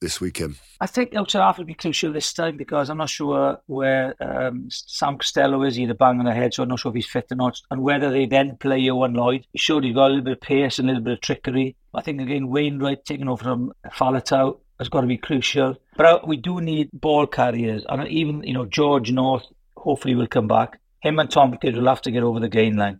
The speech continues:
Speaker 2: Uh, the young fullback then, I think, because we didn't engage the, the wingers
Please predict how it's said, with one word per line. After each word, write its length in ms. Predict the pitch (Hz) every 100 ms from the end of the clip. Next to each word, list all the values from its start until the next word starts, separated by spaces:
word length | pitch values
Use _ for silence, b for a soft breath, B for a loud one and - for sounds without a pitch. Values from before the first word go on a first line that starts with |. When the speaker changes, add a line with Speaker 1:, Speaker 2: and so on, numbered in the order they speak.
| _
Speaker 2:
Uh, 200 | 135 123
the 80 | 139
young 200 | 165 160
fullback 560 | - 156 131 151 143 -
then, 340 | 143 139 143
I 120 | 123
think, 300 | - 139 120
because 320 | 135 - 160
we 80 | 147
didn't 300 | 135 147 143
engage 540 | 139 131 143 143 117 -
the, 100 | 113
the 140 | 131
wingers 540 | 123 139 131 139 131